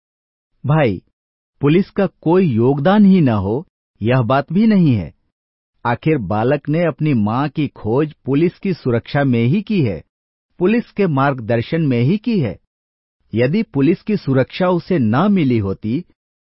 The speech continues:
तो बालकों को उड़ाने वाला कोई गिरोह उसे उड़ा ले गया होता।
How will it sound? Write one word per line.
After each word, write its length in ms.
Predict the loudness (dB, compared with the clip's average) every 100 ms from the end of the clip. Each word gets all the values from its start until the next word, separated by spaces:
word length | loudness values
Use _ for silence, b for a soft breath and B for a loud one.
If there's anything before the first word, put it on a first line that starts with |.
| -4
तो 120 | -2
बालकों 520 | 0 -2 -2 -2 -4
को 180 | -2 -2
उड़ाने 500 | -2 0 0 0 0
वाला 320 | 0 0 -2
कोई 340 | -4 -4 -2 -2
गिरोह 480 | -2 -2 0 0 -2
उसे 260 | -6 -4 -4 -2
उड़ा 240 | -2 0 2
ले 160 | 0
गया 200 | 0 -2
होता। 400 | -2 -4 -8 -10